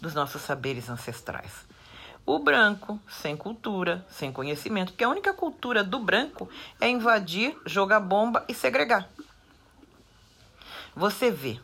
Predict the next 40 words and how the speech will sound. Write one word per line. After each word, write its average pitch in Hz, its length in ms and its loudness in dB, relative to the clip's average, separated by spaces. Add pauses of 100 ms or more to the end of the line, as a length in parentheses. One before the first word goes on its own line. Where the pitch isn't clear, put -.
o 117 60 -8
Oriente 127 580 -2
Médio. 98 500 -6
O 156 80 -6
Oriente 330 560 0
Médio 120 540 -2 (1500)
é 214 80 2
um 240 60 4
lugar 214 260 6
riquíssimo. 220 800 -2 (920)
Você 339 160 0
sabe 539 180 6
que - 100 -2
chega, 214 240 4
você 214 140 2
chegou 196 260 2
um 190 80 0
tempo 247 300 0
que - 60 2
eu - 40 2
também 262 400 2
quis 247 180 -2
descobrir 185 500 -2
um 185 100 0
poço 185 460 0
de 147 100 -6
petróleo, 156 600 4 (200)
porque - 140 -10
quando 381 120 2
a 330 40 2
gente 302 140 2
não 294 120 2
consegue 277 380 4
estudar, 196 580 2 (320)
a - 60 2
gente 240 240 2
não 247 140 2
consegue 196 800 2 (120)
desenvolver 170 640 0
nada, 208 520 8